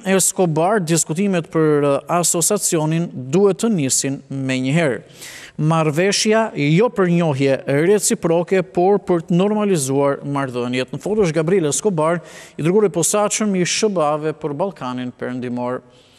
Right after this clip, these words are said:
Ecim në të tjera zhvillime. Denoncimi i Birn për tatimet, ndërshkohen me gjoba të majme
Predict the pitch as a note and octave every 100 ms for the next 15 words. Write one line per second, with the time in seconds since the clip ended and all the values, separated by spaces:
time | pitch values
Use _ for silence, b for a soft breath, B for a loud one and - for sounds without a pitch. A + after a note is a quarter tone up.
0 | b b - E3+ - F3 E3 D#3+ D#3 E3
1 | - D3 C3+ B2+ B2+ G3+ D#3+ D#3+ F#3+ G#3
2 | B B B C3+ B2+ G3 G3+ F#3 - A3+
3 | A#3 A3 G#3+ F3+ E3+ C#3+ D#3 A3 F#3 D#3+
4 | - F#3 D#3+ F3 D#3+ C#3 C#3 D#3 E3 -
5 | D#3 D#3 D3+ D3+ C#3+ D3+ - - G#3 G3
6 | F3+ D#3+ C#3+ F3+ F3 D3 - G3+ E3+ D#3
7 | D#3+ E3